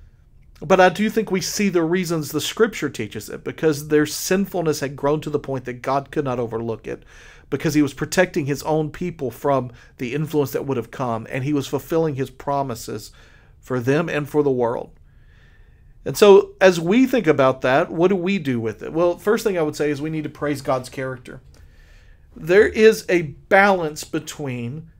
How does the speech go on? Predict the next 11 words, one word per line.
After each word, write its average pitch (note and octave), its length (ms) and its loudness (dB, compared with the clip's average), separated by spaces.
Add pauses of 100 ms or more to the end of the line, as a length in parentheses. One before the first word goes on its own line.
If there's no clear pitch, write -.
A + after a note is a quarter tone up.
(440)
God's D#3 320 0
justice F3 1000 -2 (680)
and D#3 160 -6
God's D3+ 320 0
mercy, D3 760 -6 (720)
and D#3 160 -2
they D#3 100 6
are C#3+ 100 2
perfectly F#3 720 -4
balanced. - 640 -12 (1120)
Mercy, G#3+ 800 0